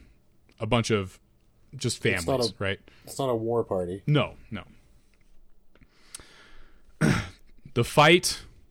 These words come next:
Speaker 1: opened shortly after sunrise, when a company of rangers advanced on the sleeping village, and a shout of alarm woke the foe. At first, the Creek saw only the rangers, and rushed out of them as the whites purposely withdrew to their main line.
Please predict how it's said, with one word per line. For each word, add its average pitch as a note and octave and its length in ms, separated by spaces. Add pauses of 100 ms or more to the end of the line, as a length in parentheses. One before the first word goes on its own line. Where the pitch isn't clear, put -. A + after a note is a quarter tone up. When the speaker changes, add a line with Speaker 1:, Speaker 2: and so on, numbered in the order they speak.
(260)
Speaker 1:
opened B2+ 340
shortly A#2 440
after G#2+ 280
sunrise, E2+ 720 (560)
when A#2 100
a A2 60
company C#3+ 420
of G#2+ 140
rangers A2 560
advanced G#2 480
on G#2+ 100
the G2 60
sleeping A#2 500
village, F#2+ 680 (360)
and A2 100
a G#2+ 60
shout C3 380
of A2+ 100
alarm G#2 540
woke G2 300
the F#2+ 80
foe. F2 420 (1080)
At A#2 120
first, F#3+ 380
the C3 60
Creek C#3+ 280
saw B2 340
only B2 260
the A2 120
rangers, G2+ 720 (220)
and G#2 160
rushed C3+ 320
out B2 200
of G#2 100
them F#2+ 240
as G2 220
the G#2 100
whites G#2+ 360
purposely D3 640
withdrew A#2+ 480
to A#2+ 140
their G2+ 140
main G2 380
line. F#2 440